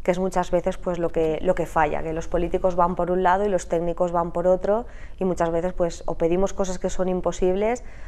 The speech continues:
o los técnicos no logran ver la manera de hacerlas realidad por la legislación o por economía o cualquier otro inconveniente. Entonces, pues nada, yo creo que poco a poco va a suponer evitar muchos ingresos hospitalarios, evitar que las personas mayores de la comarca tengan que desplazarse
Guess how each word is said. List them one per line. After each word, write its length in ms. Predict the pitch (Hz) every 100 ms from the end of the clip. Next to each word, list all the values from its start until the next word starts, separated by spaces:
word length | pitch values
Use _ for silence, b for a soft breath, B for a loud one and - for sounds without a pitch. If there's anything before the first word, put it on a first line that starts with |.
| B B
o 220 | 185 180
los 180 | 180 170
técnicos 420 | - 185 185 185
no 160 | 185 175
logran 440 | 180 175 175 175
ver 160 | 175 170
la 100 | 170
manera 320 | 165 165 175
de 60 | 180
hacerlas 560 | 170 165 165 160 156
realidad 400 | 170 156 156 160
por 160 | 160 156
la 80 | 147
legislación 800 | 147 160 156 147 - 175 180 170
o 80 |
por 160 | 151 165
economía 680 | 151 - 147 151 180 170 160
o 220 | 160 156 B B B
cualquier 320 | - 190 175 175
otro 180 | 165
inconveniente. 680 | 165 170 160 156 156 147 151 B B B B -
Entonces, 300 | 185 175 175
pues 160 | 175
nada, 180 | 170 165
yo 120 | 165
creo 160 | 170 175
que 100 | 170
poco 220 | 165 165
a 80 | 175
poco 260 | 175 170 185
va 100 | 175
a 20 |
suponer 540 | - 165 165 170 180 -
evitar 380 | 180 170 175 190
muchos 340 | 190 185 190
ingresos 480 | 180 160 165 170 165
hospitalarios, 840 | 160 175 165 160 170 180 214 240 B B B -
evitar 400 | 185 175 180 180
que 320 | 185 180 175 - 175
las 160 | 170 165
personas 400 | 175 - 202 196
mayores 340 | 185 185 185
de 80 | 175
la 140 | 170
comarca 460 | 165 170 165 170 165
tengan 240 | 170 175
que 100 | 170
desplazarse 760 | 175 175 170 156 175 175 175 160